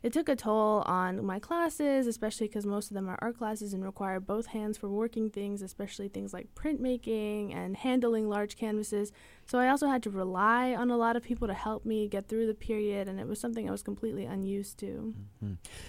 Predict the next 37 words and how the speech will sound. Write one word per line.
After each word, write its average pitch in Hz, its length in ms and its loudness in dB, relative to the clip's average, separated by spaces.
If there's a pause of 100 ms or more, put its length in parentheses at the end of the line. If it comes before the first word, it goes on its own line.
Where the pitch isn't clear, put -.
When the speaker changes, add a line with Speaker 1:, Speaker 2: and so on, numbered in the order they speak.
(120)
Speaker 2:
Especially 202 360 4
with, 117 180 4
like, 104 240 2
two 147 220 4
major 107 360 6
parts 98 320 0
of 92 120 -2
your 90 100 2
life 92 300 2
being 92 180 2
jujitsu 92 500 -2
and 87 140 -4
art, 101 320 2
not 101 160 0
being 101 200 4
able 95 180 2
to 92 80 0
use 95 380 0
this 95 300 -2
major 98 440 0
part 95 180 2
of 92 60 0
your 90 80 0
body 87 260 2
involved 90 320 2
in 98 80 4
the 95 80 6
creation 95 400 4
of 87 100 0
both 92 220 2
of 92 80 -4
those 82 240 0
things 101 300 2
has 92 240 -6
to - 80 -2
be 82 100 -2
difficult. 92 640 0